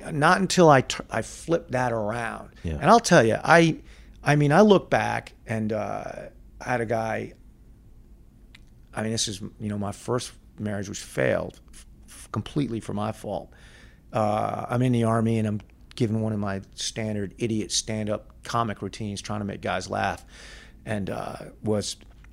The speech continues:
Speaker 1: telling a story that portrayed my wife in a, in a bad light,
Speaker 2: Hmm.
Speaker 1: you know, to get laughs. That's
Speaker 2: Right.
Speaker 1: what a, that's what a miserable S O B I was.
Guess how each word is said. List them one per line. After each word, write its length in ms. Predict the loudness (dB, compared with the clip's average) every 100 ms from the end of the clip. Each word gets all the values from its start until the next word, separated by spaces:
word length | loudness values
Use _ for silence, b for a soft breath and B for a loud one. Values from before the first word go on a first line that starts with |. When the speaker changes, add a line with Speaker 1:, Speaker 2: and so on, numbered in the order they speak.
| -2
Speaker 1:
telling 280 | 4 4 4
a 40 |
story 320 | 4 6 6
that 80 | 6
portrayed 340 | -2 0 0
my 120 | 0 -2
wife 300 | 0 -2 -4
in 60 |
a, 80 | -10 -10
in 120 | -8 -6
a 60 |
bad 320 | -4 -4 -2
light, 260 | -2 -4 -4 -14 -20 -16
Speaker 2:
Hmm. 240 | -6 -4 -4 -8 -12 -6
Speaker 1:
you 80 |
know, 100 | -4
to 120 | -4 -2
get 180 | 0 4
laughs. 520 | 4 4 0 -8 -10 -8
That's 100 | -6
Speaker 2:
Right. 40 | -4
Speaker 1:
what 20 |
a, 80 | -6
that's 200 | -8 -6
what 100 | -4
a 80 | -4 -4
miserable 640 | -2 -2 -2 -4 -8 -10 -14 b b b
S 180 | -2 0
O 100 | 0
B 220 | 0 2
I 100 | 2
was. 380 | 0 -4 -6 -10